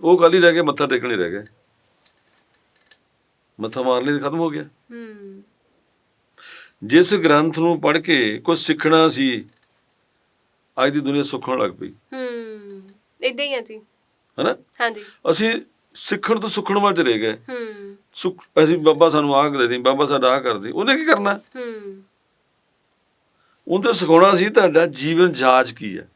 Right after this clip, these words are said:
Speaker 2: ਹੂੰ।
Speaker 1: ਤੁਹਾਡਾ ਰੂਹਾਨੀ ਸਫ਼ਰ ਕਿੱਦਾਂ ਤੈਅ ਹੋਣਾ।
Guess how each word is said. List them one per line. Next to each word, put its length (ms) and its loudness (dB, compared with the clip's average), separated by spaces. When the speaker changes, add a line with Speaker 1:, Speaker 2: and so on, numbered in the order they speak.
Speaker 2:
ਹੂੰ। 360 -14
Speaker 1:
ਤੁਹਾਡਾ 220 2
ਰੂਹਾਨੀ 340 0
ਸਫ਼ਰ 320 0
ਕਿੱਦਾਂ 220 -4
ਤੈਅ 200 -6
ਹੋਣਾ। 200 -12